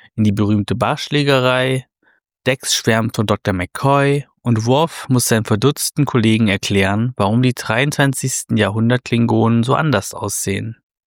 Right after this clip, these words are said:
Er brummt verschämt: „Darüber sprechen wir nicht.“ Ein selbstironischer Seitenhieb auf die Make-up-Änderungen der Klingonen.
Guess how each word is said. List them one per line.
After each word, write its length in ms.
Er 140
brummt 320
verschämt: 720
„Darüber 380
sprechen 480
wir 120
nicht.“ 440
Ein 160
selbstironischer 880
Seitenhieb 840
auf 180
die 120
Make-up-Änderungen 1000
der 100
Klingonen. 680